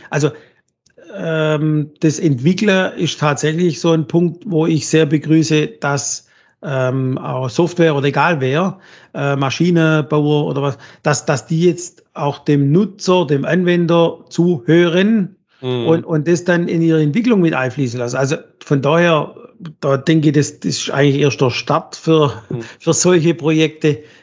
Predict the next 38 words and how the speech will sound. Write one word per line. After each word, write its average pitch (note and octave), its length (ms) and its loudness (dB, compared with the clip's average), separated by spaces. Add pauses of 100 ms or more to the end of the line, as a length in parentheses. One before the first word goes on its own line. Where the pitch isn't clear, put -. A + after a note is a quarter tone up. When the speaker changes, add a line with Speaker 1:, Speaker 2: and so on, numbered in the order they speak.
Speaker 1:
Äh, - 60 -12
also C3+ 800 -2
da B2+ 120 -2
wird C#3+ 120 2
noch C#3+ 100 2
viel E3+ 160 0
kommen. F3+ 260 2
Also. A#2 300 -6 (340)
Speaker 2:
Ja, B2 200 -6 (120)
ja. B2+ 200 -4 (1000)
Was, - 460 -4 (160)
was D#3+ 360 -4
wäre A3 160 0
so G3+ 200 0
Ihr A3 420 -2
Tipp, - 400 -2
wenn D3 480 -4
wir G3 60 0
uns - 320 -10
vielleicht E3+ 280 -2
den F3+ 120 -2
einen D#3+ 220 -2
oder F3+ 160 -2
anderen D#3+ 280 0
Zuhörer G3 400 2
uns F3 180 -2
vorstellen, E3+ 920 0
dem C#3 140 0
wir D3 80 0
jetzt D3 160 -2
den C#3+ 120 0
Mund D#3+ 240 2
<laughs> - 0 -
wässrig - 580 -2
gemacht, - 360 -4 (180)
gemacht F3+ 340 -2
haben, G3 220 -2 (720)
aus, D3+ 260 0